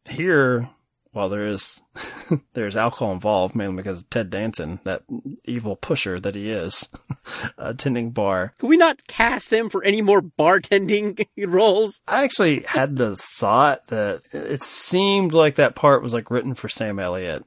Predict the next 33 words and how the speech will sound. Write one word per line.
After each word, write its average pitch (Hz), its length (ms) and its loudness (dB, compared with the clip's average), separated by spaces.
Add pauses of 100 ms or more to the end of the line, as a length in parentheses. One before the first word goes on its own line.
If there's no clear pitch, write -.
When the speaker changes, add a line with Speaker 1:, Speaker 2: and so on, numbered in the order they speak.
Speaker 1:
because 98 600 -6
Brett 127 200 2
Haley 135 220 2
likes 113 320 -2
to 127 80 -4
use 120 140 -6
the 107 60 -8
same 113 520 -4
people 151 480 -4
again, 151 420 -2
because, 107 500 -2 (440)
uh, 90 340 -2
he 123 120 -4
went 110 180 -4
from 107 180 -4
I'll 92 80 -2
See 123 180 -6
You 120 120 -2
in 110 40 -4
My 101 140 -4
Dreams, 110 720 -6 (420)
uh, 92 540 -6
with - 160 -12
Blythe 107 260 -2
Danner 101 640 -4
as 98 140 -10
the 98 100 -4
lead 104 400 -10
who 104 280 -14
falls 98 420 0
for - 120 -12
Sam 92 300 -8
Elliott. 123 480 -2